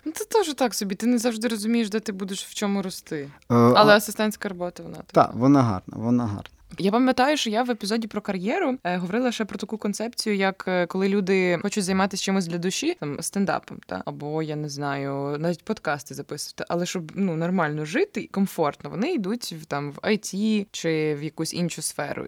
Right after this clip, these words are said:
Speaker 1: І це теж дуже класна, ну да, воно, можливо, десь не як підробіток, але це теж класна концепція, її можна перенести на таку штуку. Коли ти займаєшся чимось для душі, от подкастом, а заробляєш гроші, там, ну, ти можеш на таких підробітках і інвестувати,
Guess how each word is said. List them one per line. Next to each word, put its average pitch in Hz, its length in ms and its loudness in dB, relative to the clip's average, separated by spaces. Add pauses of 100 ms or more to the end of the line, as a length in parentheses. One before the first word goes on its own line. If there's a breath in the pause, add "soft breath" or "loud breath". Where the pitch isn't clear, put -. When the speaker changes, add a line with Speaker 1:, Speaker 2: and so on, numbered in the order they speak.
(100)
Speaker 1:
І 156 400 -4 (120)
це 202 140 -2
теж 214 200 4
дуже 185 240 -2
класна, 185 600 0
ну 277 100 2
да, 226 140 10
воно, 185 200 4
можливо, 220 400 2
десь 190 240 -2
не 190 120 2
як 185 200 0
підробіток, 185 560 -2
але 170 120 2
це 202 140 0
теж 202 200 4
класна 208 320 4
концепція, 226 480 0
її 202 200 4
можна 190 320 4
перенести 165 520 2
на 156 80 -4
таку 165 200 -8
штуку. - 380 -6
Коли 208 260 4
ти 208 480 4
займаєшся 196 680 4
чимось 190 340 4
для 175 120 -2
душі, 202 320 2
от 233 140 -2
подкастом, 156 600 -2
а 175 200 2
заробляєш 180 540 0
гроші, 208 540 0
там, 165 320 2
ну, 190 100 -2
ти 180 100 -4
можеш 185 240 -2
на 170 180 0
таких 170 280 -8
підробітках 160 680 -6
і - 20 -6
інвестувати, 165 840 -4